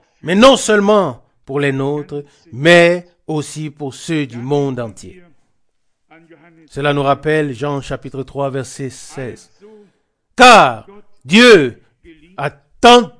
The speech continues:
aimé le monde qu'il a donné son Fils engendré,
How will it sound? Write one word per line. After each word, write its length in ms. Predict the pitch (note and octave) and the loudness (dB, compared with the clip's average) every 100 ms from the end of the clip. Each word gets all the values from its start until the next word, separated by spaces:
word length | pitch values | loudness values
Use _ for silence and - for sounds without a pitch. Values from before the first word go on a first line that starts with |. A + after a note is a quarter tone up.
| - | 2
aimé 240 | G#3+ A3+ | 4 8
le 100 | A3+ | 6
monde 400 | A3 A3+ D3 A2 - _ _ _ _ _ | 8 6 4 -4 -14 _ _ _ _ _
qu'il 200 | - E3+ | -8 0
a 100 | F#3+ | 4
donné 440 | G3+ A3+ B3 A#3+ | 6 8 8 6
son 300 | G3+ G#3+ A3 - - - - - - _ - _ _ | 4 0 0 0 -10 -16 -18 -20 -20 _ -20 _ _
Fils 500 | D4 C4 - - - _ | 4 4 4 -8 -18 _
engendré, 1300 | B3 C4+ C4 D3 F3 B3 G#3+ E3+ B3+ A3+ B2 B2 | 2 4 2 0 2 2 2 0 2 4 2 -8